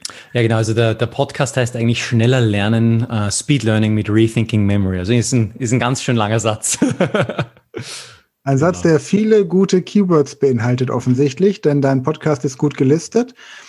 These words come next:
Speaker 2: Und ich genieße es immer wieder, wenn eine neue Folge rauskommt.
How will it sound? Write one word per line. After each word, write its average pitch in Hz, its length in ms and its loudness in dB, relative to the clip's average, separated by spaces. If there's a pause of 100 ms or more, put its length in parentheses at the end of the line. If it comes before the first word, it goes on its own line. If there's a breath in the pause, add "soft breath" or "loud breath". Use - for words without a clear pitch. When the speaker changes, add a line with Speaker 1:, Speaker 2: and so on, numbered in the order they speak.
(380 loud breath)
Speaker 2:
Und 143 420 2
ich 139 280 -2
genieße 185 440 2
es 156 140 0
immer 160 240 0
wieder, 170 400 0 (240)
wenn 135 320 2
eine 135 240 0
neue 131 240 2
Folge 135 400 2
rauskommt. 165 680 0